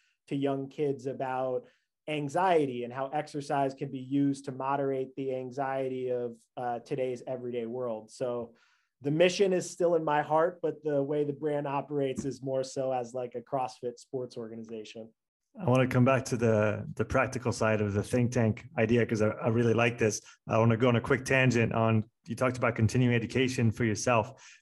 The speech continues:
Speaker 2: certifications versus, uh, consults directly with the person, the expert. Um, what has been your experience with those, those two approaches? And when would you recommend that a coach uses one versus the other?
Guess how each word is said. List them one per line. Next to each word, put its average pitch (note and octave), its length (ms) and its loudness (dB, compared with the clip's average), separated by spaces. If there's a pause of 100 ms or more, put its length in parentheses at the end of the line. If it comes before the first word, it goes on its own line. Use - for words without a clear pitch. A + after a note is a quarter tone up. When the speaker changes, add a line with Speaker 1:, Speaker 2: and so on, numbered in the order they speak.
Speaker 2:
certifications C#3+ 1120 4
versus, B2+ 560 2 (300)
uh, A2 140 2
consults B2 800 2
directly B2 560 2
with A2+ 540 2
the A2 80 0
person, A2+ 640 2
the A#2 140 0
expert. A2+ 580 2 (260)
Um, G#2+ 480 4 (120)
what B2 140 4
has A#2+ 120 2
been A#2+ 140 4
your A#2+ 180 6
experience A#2 520 2
with A#2 180 0
those, A#2 400 0
those A#2+ 460 -2
two C#3+ 220 2
approaches? C#3 680 2
And A#2+ 340 4 (240)
when B2+ 280 4
would B2 120 4
you A2+ 80 2
recommend A#2 540 4
that A2 120 4
a A2 60 2
coach A2+ 560 0
uses A2+ 540 -2
one A2 340 2
versus G#2 360 -2
the G#2+ 120 -2
other? G#2+ 300 -4